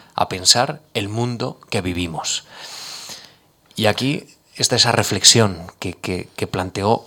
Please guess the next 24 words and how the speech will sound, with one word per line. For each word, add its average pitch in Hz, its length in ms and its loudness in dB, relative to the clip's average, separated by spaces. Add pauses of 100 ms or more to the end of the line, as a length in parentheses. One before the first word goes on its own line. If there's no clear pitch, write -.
otro 101 240 0
clásico. - 540 -2 (800)
Uno 139 180 6
no 117 140 4
lee 107 80 6
a 101 40 6
los 98 160 0
clásicos, 110 540 0
sino 98 220 -4
que 104 80 -6
los 98 180 0
clásicos 120 460 0
le 101 140 -2
leen 101 160 2
a 85 100 -4
uno. 90 240 -6
¿Cómo, 139 260 4
cómo 139 300 -2
le 117 100 0
ha 117 80 2
cambiado 98 320 2
a 92 60 2
Carlos 113 320 -4
Moya 123 340 -2